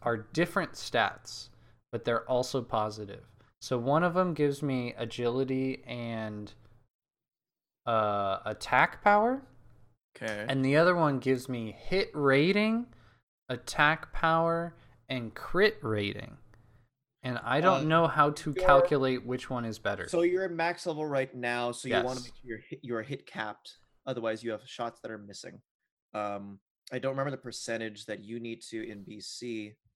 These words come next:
Speaker 2: for level seventy-four, you're a hunter. Do you know what your hit cap is currently?
Speaker 1: Uh, uh, uh, hit cap?
Speaker 2: Like, what is
Speaker 1: Or
Speaker 2: your
Speaker 1: hit
Speaker 2: hit
Speaker 1: rating.
Speaker 2: rate-, your hit rating, I mean.
Speaker 1: My hit rating is sixty-two or something like that, seventy-two, and it says that against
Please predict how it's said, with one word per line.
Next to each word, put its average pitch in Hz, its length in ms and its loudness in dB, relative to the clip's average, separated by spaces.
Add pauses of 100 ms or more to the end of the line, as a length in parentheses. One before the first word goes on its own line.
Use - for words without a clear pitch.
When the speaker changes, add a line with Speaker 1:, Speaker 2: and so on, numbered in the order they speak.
Speaker 2:
for 113 60 -12
level 101 180 -8
seventy-four, 98 580 -14
you're 98 80 -12 (300)
a - 240 -18
hunter. 98 260 -16 (640)
Do 120 80 -12
you 120 40 -6
know 120 60 -4
what 117 140 -8
your 113 120 -8
hit 120 200 -10
cap 120 240 -8
is 107 80 -14
currently? 110 340 -14 (1300)
Speaker 1:
Uh, 135 200 -4
uh, 143 100 -10 (180)
uh, - 20 -12 (240)
hit 143 260 -6
cap? 117 400 -2 (300)
Speaker 2:
Like, 131 160 -2
what 147 100 0
is 135 80 -2
Speaker 1:
Or 117 60 2
Speaker 2:
your 131 60 0
Speaker 1:
hit 156 140 4
Speaker 2:
hit 139 80 -4
Speaker 1:
rating. 127 220 2 (140)
Speaker 2:
rate-, - 80 -18 (240)
your 120 80 -10
hit 139 120 -8
rating, 110 260 -4
I - 20 -16
mean. 104 220 -16
Speaker 1:
My 113 60 -8
hit 160 180 0
rating 151 320 2
is 113 160 -6
sixty-two 131 720 -2
or 151 100 0
something 156 240 -4
like 160 140 -2
that, 160 180 -4
seventy-two, 139 720 0
and 120 120 -6
it 117 100 -8
says 135 340 2
that 110 340 2
against 131 560 -2